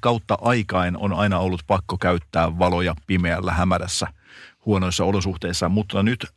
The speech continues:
lainlaatija on ihan takavalot erikseen kirjannut tänne pykälään ja niiden käyttövelvollisuuden.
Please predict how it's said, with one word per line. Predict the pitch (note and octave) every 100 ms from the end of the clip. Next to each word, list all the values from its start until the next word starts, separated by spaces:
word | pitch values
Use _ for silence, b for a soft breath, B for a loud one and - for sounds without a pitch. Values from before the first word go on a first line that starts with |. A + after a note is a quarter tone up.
| -
lainlaatija | - A#2+ A#2+ G2+ A2 G#2 G2 F2+
on | E2+ G2+
ihan | - G2 F2
takavalot | - A#2+ G#2 G2 F#2+ F2 -
erikseen | C3 A#2 - F2+ E2+
kirjannut | G#2 G2 F2+ F2
tänne | F2 E2+
pykälään | - G#2+ F2+ E2+ F#2
ja | F#2
niiden | G2 F2+
käyttövelvollisuuden. | F2+ F#2+ - F2+ F#2 E2+ G2+ A1+ -